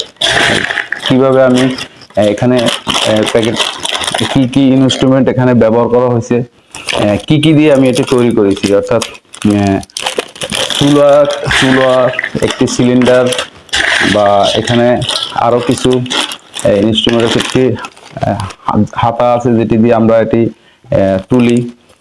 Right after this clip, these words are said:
তো এটাকে অনেক এলাকায় যে যে এলাকায় যেটা বলেন না কেন, তো এই ইনস্ট্রুমেন্টগুলো আপনি যদি কিনে নেন, দেখেন আপনাদের ইজি প্রসেসটা দেখাই দিলাম যে আপনারা কিভাবে, আহ,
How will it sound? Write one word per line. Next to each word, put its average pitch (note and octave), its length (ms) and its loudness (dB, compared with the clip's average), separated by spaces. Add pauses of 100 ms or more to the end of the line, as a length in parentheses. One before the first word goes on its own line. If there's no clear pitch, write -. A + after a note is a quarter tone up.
(120)
তো G#2+ 80 2
এটাকে A2+ 260 2
অনেক A#2 300 2
এলাকায় A2 260 2
যে C3+ 220 2
যে C3 280 2
এলাকায় A#2 360 2
যেটা A2 260 2
বলেন A2 220 2
না A2 100 4
কেন, A#2 240 0 (400)
তো - 80 0
এই A#2+ 240 2
ইনস্ট্রুমেন্টগুলো B2+ 680 2
আপনি B2 240 0
যদি B2 160 0 (140)
কিনে D#3 200 4
নেন, A2+ 180 2 (400)
দেখেন B2+ 260 2
আপনাদের C3+ 480 0 (180)
ইজি C3+ 280 2
প্রসেসটা C#3 460 0
দেখাই B2+ 260 2
দিলাম A2+ 280 0 (500)
যে G#2+ 80 2
আপনারা B2+ 280 0
কিভাবে, C3+ 440 2
আহ, - 840 -6